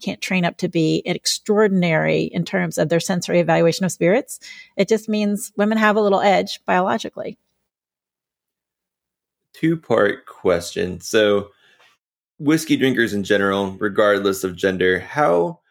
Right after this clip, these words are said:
Speaker 2: what is the typical path of people getting, going down the whiskey rabbit hole? And then specifically for bourbon, and how does that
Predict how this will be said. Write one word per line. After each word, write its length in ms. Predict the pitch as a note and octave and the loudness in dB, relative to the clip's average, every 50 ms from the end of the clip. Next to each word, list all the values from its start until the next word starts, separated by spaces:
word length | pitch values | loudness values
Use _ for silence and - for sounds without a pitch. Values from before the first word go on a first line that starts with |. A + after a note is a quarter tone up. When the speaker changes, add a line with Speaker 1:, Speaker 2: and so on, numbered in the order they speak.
| _ _ _ - | _ _ _ -4
Speaker 2:
what 180 | - - - | 0 2 2
is 200 | G#3 G#3 F#3+ G3 | 2 0 -2 -4
the 200 | F#3+ C#3+ B2+ C3 - - _ _ _ _ | -4 -4 -4 -4 -8 -20 _ _ _ _
typical 440 | - - B2+ A#2+ - A#2+ - A2+ G#2+ | -8 -4 -4 -2 0 0 0 0 0
path 360 | - - G2+ F#2+ G2 F#2+ - | 0 0 0 0 0 -2 -4
of 60 | - | -8
people 280 | F2 G2+ G2 - F#2+ F#2 | -10 -10 -6 -4 -4 -4
getting, 580 | E2 E2 G#2+ G2+ G2 G2 F#2+ F#2 F2+ F2+ F2+ F2 _ _ _ _ _ _ | -4 0 0 2 2 2 0 0 -4 -8 -12 -16 _ _ _ _ _ _
going 280 | - G#2+ A2 G#2+ G2 E2+ | -2 0 0 0 0 0
down 340 | F2 G#2+ G2+ G2 G2+ G2+ F#2+ | 0 0 0 2 0 -2 -2
the 80 | F#2+ | -2
whiskey 320 | F#2+ G2+ F#2+ F#2 - - F#2+ | -2 -2 -2 -4 -4 -6 -2
rabbit 340 | F2 F2+ F2 F2 F#2 G#2 G#2 | 0 2 2 2 2 0 2
hole? 400 | G#2+ A2 A2+ A#2 A#2 B2 - _ - | 2 2 2 0 -2 -4 -8 _ -4
And 160 | G#2 G#2+ G#2 | -2 0 0
then 260 | G2+ G2+ G2 G2 F#2 | 0 0 0 -4 -8
specifically 580 | - - - B2 B2+ - D#3 C3 C3 A#2+ A2+ G#2 | -8 -6 -8 -6 -2 -2 -2 -2 0 -2 -2 -2
for 140 | - - G2+ | -2 -4 -2
bourbon, 540 | - G2+ F#2+ F#2 F2 F2+ F2 F2 F2+ F2 _ _ _ - | 0 2 0 2 0 0 -4 -4 -6 -10 _ _ _ -6
and 120 | - G#2 | -4 -4
how 240 | G#2 - A#2 A#2+ C3 | -2 0 2 2 2
does 180 | C3+ C#3+ B2+ - | 2 2 2 2
that 240 | C3 A#2+ A2 - | 2 2 2 0